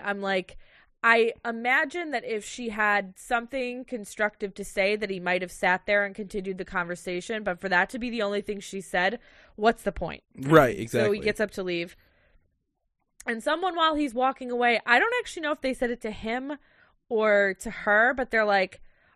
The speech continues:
Speaker 1: "Are you okay?" And he says, "Yeah, I'm fine. I just had to tell her that she's a liar." Which, even though he said that to Tanya to her face, as soon as he said it to the group, Tanya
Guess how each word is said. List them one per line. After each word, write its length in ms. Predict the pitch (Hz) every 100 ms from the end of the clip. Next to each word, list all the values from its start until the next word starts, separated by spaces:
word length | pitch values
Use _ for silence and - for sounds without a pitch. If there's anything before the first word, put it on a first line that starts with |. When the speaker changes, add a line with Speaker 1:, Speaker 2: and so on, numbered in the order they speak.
| _
Speaker 1:
"Are 100 | 254
you 200 | 240 233
okay?" 640 | 214 - 311 311 233 196 185
And 160 | 208
he 100 | 208
says, 220 | 214 196 190
"Yeah, 220 | 226 269
I'm 80 | 262
fine. 240 | 269 233
I 80 | 226
just 160 | 220 240
had 140 | 226
to 80 | 220
tell 240 | 233 208
her 100 | 202
that 140 | 202 196
she's 240 | 226 208
a 60 | 190
liar." 600 | 180 165 - - - - _ _ _ _ _
Which, 360 | 247 262 - - - -
even 300 | 302 349 381
though 160 | 349
he 160 | 269 294
said 340 | - - 302 254
that 180 | 220 233
to 80 |
Tanya 340 | 233 233 214 220
to 140 | -
her 80 | 202
face, 360 | 185 254 214 208
as 220 | - 208
soon 200 | - 285
as 140 | 277 262
he 120 | 247
said 240 | - 240
it 100 | 220
to 100 | -
the 80 | 202
group, 280 | 190 208 190
Tanya 380 | - 196 196